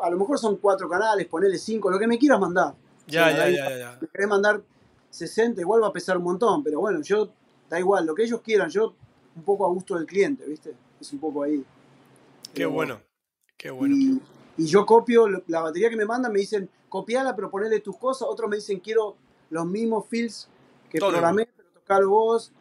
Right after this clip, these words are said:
Speaker 1: con tu sonido, quiero este sonido, los toms, tal, esta caja, el otro". Bueno, un poquito así, ¿viste?
Speaker 2: Eh,
Speaker 1: Como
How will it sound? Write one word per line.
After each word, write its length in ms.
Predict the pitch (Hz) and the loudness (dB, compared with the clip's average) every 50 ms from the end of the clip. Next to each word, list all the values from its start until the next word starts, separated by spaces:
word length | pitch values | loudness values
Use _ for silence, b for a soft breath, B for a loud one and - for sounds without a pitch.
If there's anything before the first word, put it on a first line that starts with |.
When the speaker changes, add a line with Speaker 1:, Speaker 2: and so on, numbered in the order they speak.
| _ _ _ - | _ _ _ -8
Speaker 1:
con 180 | - 175 180 175 | -4 -4 -4 -4
tu 140 | - 226 208 | -6 -8 -4
sonido, 420 | - 214 196 208 226 220 214 208 | -2 0 0 0 4 2 2 2
quiero 180 | 202 208 208 202 | 4 0 -2 0
este 120 | - - | -2 -4
sonido, 480 | - - 175 175 196 214 220 214 214 196 | -4 -2 0 0 2 4 4 4 4 4
los 180 | 175 - - | 2 -2 -4
toms, 460 | - 220 220 214 214 208 190 - - _ _ _ - | -2 -2 0 0 0 -2 -4 -6 -10 _ _ _ -2
tal, 400 | - 190 202 202 196 190 190 185 - - - 185 | 2 2 4 4 2 2 0 -4 -6 -12 -8 -6
esta 260 | 196 180 - 185 - | -6 -4 -4 -6 -4
caja, 400 | - 208 214 214 208 - 185 170 | -2 0 -2 -2 -2 -2 -4 -2
el 80 | 175 190 | 0 -2
otro". 260 | 196 185 - 165 151 _ _ _ | -2 -4 -6 -12 -18 _ _ _
Bueno, 280 | - - 185 151 135 127 _ _ _ _ _ _ _ _ _ - - | -6 -6 -4 -4 -6 -10 _ _ _ _ _ _ _ _ _ -12 -10
un 80 | 240 - | -4 -4
poquito 260 | 214 196 220 196 202 | -2 -2 0 -2 -2
así, 280 | 180 - 214 208 170 147 | -4 -2 -2 0 0 0
¿viste? 240 | 143 160 - 170 151 | 2 0 -2 -4 -4
Speaker 2:
Eh, 20 | |
Speaker 1:
Como 240 | - 143 147 147 | -6 -4 -4 -4